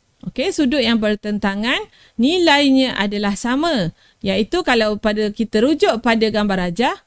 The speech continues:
P akan sama dengan R, manakala Q akan sama dengan S.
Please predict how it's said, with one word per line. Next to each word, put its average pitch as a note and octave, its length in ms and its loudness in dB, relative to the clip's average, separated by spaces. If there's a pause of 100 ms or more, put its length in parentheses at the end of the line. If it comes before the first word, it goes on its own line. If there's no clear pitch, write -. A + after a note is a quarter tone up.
(260)
P G4 400 2
akan A3+ 320 0
sama D#4+ 400 2
dengan G3 480 -2
R, G3+ 400 0 (400)
manakala A#3 880 2 (240)
Q C#4 560 4
akan G#3 320 -2
sama G3+ 400 0
dengan G#3 480 0 (400)
S. - 480 0